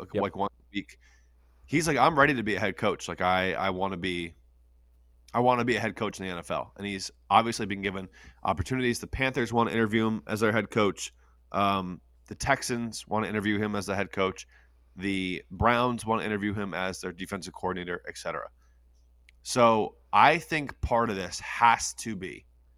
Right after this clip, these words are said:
Speaker 2: "Hey, man, you stick around here till Bill Belichick leaves, you're the next guy." So,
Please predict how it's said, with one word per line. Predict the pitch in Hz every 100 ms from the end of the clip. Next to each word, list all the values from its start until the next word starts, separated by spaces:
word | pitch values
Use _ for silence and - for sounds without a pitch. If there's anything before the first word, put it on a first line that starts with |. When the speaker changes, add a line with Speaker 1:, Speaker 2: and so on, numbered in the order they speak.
| _ - - _ _ _ _ _ _ _ _ -
Speaker 2:
"Hey, | 113
man, | 104 90 82 80 _ _ _ _ _ _ _ _ -
you | 107 147
stick | - 151 131
around | 127 131 123
here | 123
till | 120 104
Bill | 110 104
Belichick | 107 110 110 98
leaves, | 107 107 95 - _
you're | 92 98
the | 92
next | 85 85 -
guy." | 82 64 - - - -
So, | - -